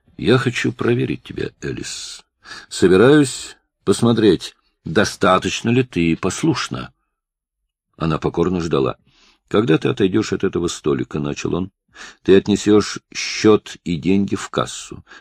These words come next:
Оставшуюся сдачу возьми себе. Это ясно?» «Да». «Потом иди в кухню. Там кто-нибудь есть?» «Нет. Рэнди пошёл в банк». «Рэнди Альтман?» «Да».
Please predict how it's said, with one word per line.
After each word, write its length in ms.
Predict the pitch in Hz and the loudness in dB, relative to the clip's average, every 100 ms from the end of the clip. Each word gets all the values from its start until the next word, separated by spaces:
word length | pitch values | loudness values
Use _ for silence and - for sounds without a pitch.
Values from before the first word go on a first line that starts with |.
| - | -8
Оставшуюся 720 | 73 - 95 - 90 - 82 | -4 0 0 4 2 2 -2
сдачу 480 | 71 76 107 - 113 | -2 0 0 -2 0
возьми 320 | 101 76 85 | 0 0 -4
себе. 460 | - 71 - - - _ _ | -6 -10 -12 -14 -16 _ _
Это 240 | - - | -14 -10
ясно?» 480 | 64 - - - 113 - - | -8 -8 -8 -10 -14 -16 -10
«Да». 260 | 80 76 - _ _ _ _ - | -6 -6 -8 _ _ _ _ 0
«Потом 300 | 98 143 143 | 4 6 6
иди 140 | 120 | 6
в 100 | 143 | 4
кухню. 480 | - 113 - 104 123 _ _ _ _ _ _ - | 4 2 2 -4 -6 _ _ _ _ _ _ -4
Там 380 | - 98 82 - _ | 2 2 2 -4 _
кто-нибудь 480 | - 85 76 73 82 | -2 -2 0 -4 0
есть?» 380 | 131 - - _ _ _ _ _ - | 0 0 -10 _ _ _ _ _ -2
«Нет. 360 | 113 131 - _ _ - - | 2 2 -2 _ _ -18 -10
Рэнди 440 | - 90 117 113 101 | 0 4 6 4 2
пошёл 320 | 98 - 87 | -2 -2 -2
в 120 | 80 | -4
банк». 400 | 62 - - - _ _ _ _ _ _ _ | -8 -14 -18 -20 _ _ _ _ _ _ _
«Рэнди 640 | - 80 90 85 78 82 - | -6 -2 0 0 0 0 2
Альтман?» 560 | 131 175 - 67 - _ _ - | 2 2 0 -8 -10 _ _ -8
«Да». 220 | - - | -4 -4